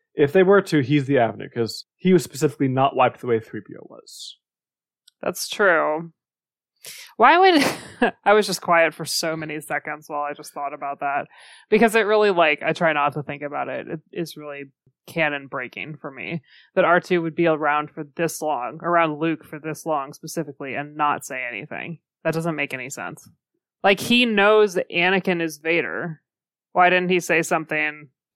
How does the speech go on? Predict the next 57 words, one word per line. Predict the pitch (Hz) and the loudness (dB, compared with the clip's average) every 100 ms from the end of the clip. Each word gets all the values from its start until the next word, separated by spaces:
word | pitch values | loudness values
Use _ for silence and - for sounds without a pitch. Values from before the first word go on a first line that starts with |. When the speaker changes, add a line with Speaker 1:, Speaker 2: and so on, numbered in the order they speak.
| _ _ _ | _ _ _
Speaker 1:
It | 135 | 0
was | 120 | 0
a | |
mistake | 113 113 - 107 | -2 -6 -8 -10
by | - - | -8 -8
George, | - - | -8 -10
I | - | -10
think. | 117 123 120 _ _ _ _ | -10 -12 -12 _ _ _ _
And | - 151 | 0 2
you | 151 | 2
wiped | 147 190 | 2 0
three | - | 0
P | 185 | 0
O's | 160 | 0
armor, | 143 143 | 0 -2
you | 143 131 | -4 -12
should | - 170 | -14 -10
have | |
wiped | 143 127 | -8 -8
R | 117 | -10
two's | 110 - 107 | -12 -14 -18
too. | - 117 117 113 110 _ _ _ _ _ | -14 -10 -10 -10 -16 _ _ _ _ _
I | 135 | -12
think | 120 | -8
that | 123 | -6
would | 123 | -8
just | 110 - _ _ _ _ _ _ _ | -10 -16 _ _ _ _ _ _ _
been | 117 120 | -6 -4
much | 110 101 | -6 -8
cleaner. | - - 64 120 110 _ _ _ | -12 -14 -12 -12 -16 _ _ _
Like, | 147 - | -10 0
R | 175 | 0
two | 170 - | 0 0
knew | 180 160 | 2 4
Yoda. | 120 104 110 147 _ _ _ _ _ _ _ _ _ - | 4 4 4 2 _ _ _ _ _ _ _ _ _ -6
Speaker 2:
And | 180 | -2
hated | 156 160 156 147 | 0 0 -2 -4
him. | 156 160 147 | -4 -4 -4
Speaker 1:
<laughs> | 135 208 156 202 - 139 226 - - | 2 4 6 4 4 -2 -4 -8 -4
And | 226 247 196 | 0 2 4
that, | 220 233 | 4 6
that | 202 220 | 6 6
one | 196 | 4
I | |
can | 165 | 2
kinda | 147 151 | 2 2
pass | 135 147 120 | 4 4 4
over | 131 117 117 120 | 2 0 0 2
as | 113 110 | 2 2
whatever. | 120 117 107 117 | 0 0 2 0
<laughs> | |
He's | - 160 | 4 4
not | 131 123 | 4 0
gonna | 127 | 0
say | 120 113 | -4 -6
anything, | 113 120 120 | -8 -10 -8
but | 117 113 | -4 -4